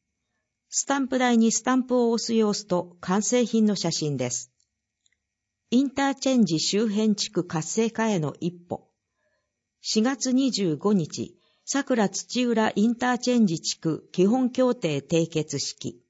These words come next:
準備委員会と戸田建設、日鉄興和不動産、太陽共同事業体が協定。市長と関係者が協定書を掲げた集合写真です。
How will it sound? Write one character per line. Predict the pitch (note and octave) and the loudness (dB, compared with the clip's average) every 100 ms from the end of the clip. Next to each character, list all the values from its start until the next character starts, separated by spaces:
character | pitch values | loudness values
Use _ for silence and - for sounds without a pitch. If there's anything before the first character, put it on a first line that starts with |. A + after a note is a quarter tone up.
| _ _ _ _ _ _ _ _ _ - | _ _ _ _ _ _ _ _ _ 0
準 | A#3 C#4 | 2 4
備 | C4 | 2
委 | C4 C4 B3+ | 0 2 4
員 | A3 | 2
会 | - D3+ C#3+ | 0 -4 -4
と | C#3+ - _ | -8 -8 _
戸 | E3 | -2
田 | E3+ A3+ | -2 -2
建 | - A#3 | -2 -2
設、 | E3+ C3 - - - _ _ - | -2 -6 -8 -14 -16 _ _ -2
日 | F3 F3 F3 | -2 -2 -2
鉄 | A#3+ A#3+ | -2 -2
興 | - G#3+ A3+ | -4 0 2
和 | A3 G#3+ | 0 -2
不 | F#3+ | -2
動 | G3+ G3 | -2 -2
産、 | C3+ C#3 - - _ _ _ _ | -4 -10 -12 -18 _ _ _ _
太 | - A3 | -2 0
陽 | B3 A#3+ A3+ | 2 2 0
共 | A#3 A3+ | 2 2
同 | G#3 G#3+ | 2 0
事 | F3 G3 | 0 0
業 | F#3+ F#3+ | 0 0
体 | F#3+ C#3+ | -2 -2
が | B2+ B2+ | -2 -4
協 | - C#3 | -4 -6
定。 | C3+ B2 A#2 - _ _ _ _ _ _ _ _ _ _ _ | -4 -6 -6 -10 _ _ _ _ _ _ _ _ _ _ _
市 | - - | -12 -4
長 | C#4+ B3 | -2 0
と | F#3+ F3 | 0 -2
関 | F#3 G#3+ | 0 0
係 | A3 A#3+ | 0 0
者 | - E3 | 0 -4
が | C#3+ - _ | -4 -8 _
協 | - A#3+ | -2 -2
定 | B3 B3 | 0 -2
書 | - A#3 | 0 -2
を | |
掲 | A3 G3+ G3+ G#3 | -2 -6 -2 -2
げ | G3 | -2
た | G3 | -2
集 | E3+ - G3 | -4 -2 0
合 | G3 | -2
写 | F#3 F#3 | -4 -6
真 | F3+ A#2 | -6 -6
で | F#2+ - | -8 -12
す。 | - | -14